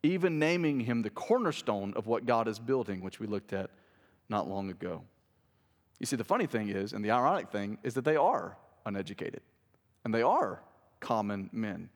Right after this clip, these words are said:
There's nothing spectacular about these two uneducated fishermen, and that's the point. Their boldness is in them, but it is not from them.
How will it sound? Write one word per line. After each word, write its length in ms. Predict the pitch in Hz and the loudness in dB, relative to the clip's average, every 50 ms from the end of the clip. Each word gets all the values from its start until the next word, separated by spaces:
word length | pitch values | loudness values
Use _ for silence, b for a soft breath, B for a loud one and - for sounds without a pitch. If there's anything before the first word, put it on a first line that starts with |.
| b b b b | b b b b
There's 180 | - 147 143 127 | 2 2 2 4
nothing 300 | 143 156 165 165 208 190 | 2 2 2 2 0 -2
spectacular 920 | - - - 196 160 - - - 165 160 - - 151 117 101 95 95 92 - - | -2 -2 0 0 0 0 2 2 2 2 2 2 0 0 2 0 -2 -4 -2 -2
about 380 | 123 123 135 131 123 127 131 | 0 2 4 2 2 0 2
these 280 | 143 147 175 180 160 - | 0 2 2 2 -2 -4
two 300 | - - 165 160 151 - 135 | -2 2 2 2 2 2 2
uneducated 680 | 139 156 160 156 151 147 135 - - 135 131 123 120 - | 0 2 2 0 0 0 -4 2 2 2 2 0 -4 -4
fishermen, 580 | - 165 156 - - 95 90 98 92 90 90 B B B B B B B B B B B | -4 -4 -4 -2 -4 -8 -8 -8 -8 -10 -12 B B B B B B B B B B B
and 140 | 123 113 | 2 2
that's 180 | 127 143 151 - | 2 2 2 0
the 80 | 156 - | -4 -2
point. 360 | - 147 131 - - - - _ _ _ _ _ _ _ _ _ _ _ _ - - - | 0 -2 -2 -2 -4 -8 -18 _ _ _ _ _ _ _ _ _ _ _ _ -20 -18 -14
Their 380 | - 131 117 147 156 180 190 170 | -12 0 2 4 4 6 4 2
boldness 680 | 143 117 160 185 202 185 135 110 107 107 107 - - - | 4 4 4 6 4 2 0 -2 -4 -4 -4 -4 -6 2
is 260 | - 135 131 120 - - - | 4 4 4 4 0 0 2
in 300 | 208 226 269 269 226 180 | 4 4 4 4 0 -2
them, 420 | 110 107 98 95 95 104 110 107 - B B B | 0 0 -2 0 -2 -2 -4 -6 -8 B B B
but 140 | 123 135 135 | 0 2 4
it 80 | 139 151 | 4 2
is 100 | 156 151 | 4 4
not 280 | 170 156 156 - - | 4 4 4 2 -2
from 400 | - - - 143 156 151 120 107 | -10 0 2 4 4 4 2 -2
them. 260 | 92 95 87 98 - | -6 -6 -8 -8 -12